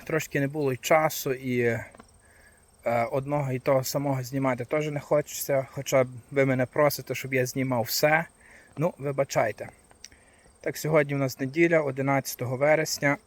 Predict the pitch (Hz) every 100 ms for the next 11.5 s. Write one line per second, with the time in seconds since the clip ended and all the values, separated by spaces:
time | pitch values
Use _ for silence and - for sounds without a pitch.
0 | _ - 196 143 - _ _ _ _ _
1 | _ _ _ _ _ _ - 135 147 139
2 | 165 127 127 - 180 185 - 180 185 185
3 | - - 143 143 135 131 123 - 135 123
4 | 123 123 - 123 131 120 113 113 147 160
5 | 165 - _ _ _ _ _ - - -
6 | _ _ - 135 127 131 139 127 120 117
7 | 117 - 147 151 156 151 156 - _ _
8 | _ _ _ _ _ _ _ _ _ 127
9 | 123 - 127 123 143 - 135 - - 131
10 | 127 127 120 120 127 120 120 123 120 120
11 | - 117 117 98